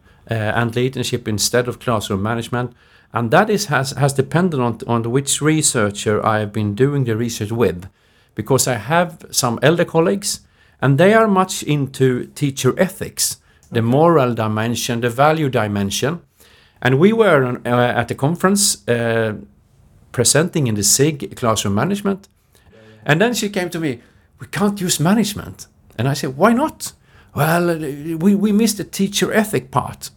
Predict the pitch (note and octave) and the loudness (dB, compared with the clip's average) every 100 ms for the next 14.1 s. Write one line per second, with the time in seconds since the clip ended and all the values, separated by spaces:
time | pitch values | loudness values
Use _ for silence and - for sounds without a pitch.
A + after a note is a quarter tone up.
0 | _ _ _ _ _ _ - - A#2+ D3 | _ _ _ _ _ _ -12 -2 0 2
1 | F#3 E3 C3+ - _ _ _ _ _ _ | 0 -2 -4 -10 _ _ _ _ _ _
2 | _ _ - - A#3+ B3+ B3+ - A#3+ C#4 | _ _ -4 2 2 0 -4 0 0 0
3 | F3+ G#2+ - G#2+ B2 - - _ _ _ | 0 -2 -2 -10 -10 -12 -16 _ _ _
4 | - G3+ A3+ C4+ C4 E3+ C3 B2+ A2+ A2+ | 2 4 4 2 2 2 2 -2 -2 -2
5 | - - D3+ A3+ G#3 - _ _ - C3 | -4 -2 2 2 0 -8 _ _ -2 2
6 | A#2 C3 B2 A#2 A2+ D3+ G3 G3 F#3+ F#3+ | 4 4 4 2 2 2 2 2 2 0
7 | - D3 D3 - A#2 B2 A#2 G#2+ A2 G#2+ | -2 -2 0 -8 -4 -4 -6 -4 -4 0
8 | D#3 G3+ G3+ F#3+ F#3+ - - A#2+ A#2 G#2+ | 2 0 0 0 2 0 0 2 2 0
9 | G#2+ G#2+ G#2+ - C#3 F#3 F#3 F#3 F#3 - | -2 -2 -2 0 2 2 2 0 2 0
10 | C3 A#2 A2 A#2+ B2+ D#3 E3+ - - - | 0 -2 0 0 0 -2 -6 -16 -20 -20
11 | _ _ _ _ _ _ - F#3+ C4 B3 | _ _ _ _ _ _ 0 0 2 2
12 | F#3 F3+ G3+ G3+ F3 D#4 - G#2+ - G2 | 2 2 0 -2 0 0 0 -6 -8 -8
13 | - A2 F#2+ - - - G2+ - G#2+ - | -6 -6 -6 -10 -12 -4 -4 -4 -6 -6